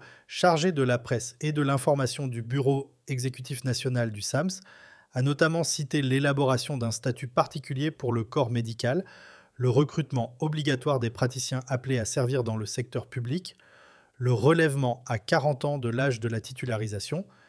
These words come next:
l'avancement systématique dans la fonction publique et la revalorisation de la pension de retraite à hauteur de quatre-vingts pour cent du dernier salaire. Le chirurgien orthopédiste et traumatologue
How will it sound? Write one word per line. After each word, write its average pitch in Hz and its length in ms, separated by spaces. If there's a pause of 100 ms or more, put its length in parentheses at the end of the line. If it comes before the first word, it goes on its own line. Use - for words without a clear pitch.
(180)
l'avancement 127 560
systématique 120 640
dans 110 120
la 104 120
fonction 113 360
publique 160 600
et 123 80
la 113 160
revalorisation 127 800
de 117 80
la 107 160
pension 135 340
de 120 100
retraite 113 460 (260)
à 123 160
hauteur 127 300
de 117 80
quatre-vingts 135 680
pour 131 160
cent - 340 (120)
du 117 120
dernier 127 300
salaire. 107 400 (680)
Le 120 120
chirurgien 151 600
orthopédiste 147 680
et 117 160
traumatologue 135 680